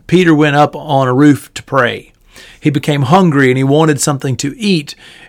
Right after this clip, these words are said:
And while the meal was being prepared, he fell into a trance.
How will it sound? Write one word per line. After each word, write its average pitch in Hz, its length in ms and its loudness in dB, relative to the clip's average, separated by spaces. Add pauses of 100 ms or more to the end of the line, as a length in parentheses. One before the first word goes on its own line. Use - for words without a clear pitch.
And 156 320 -2
while 175 220 6
the 165 80 2
meal 175 480 4
was 131 240 -2
being 135 260 -2
prepared, 156 500 -2
he 170 280 -4 (200)
fell 117 380 -2
into 120 320 -6
a 110 60 -8
trance. - 840 -8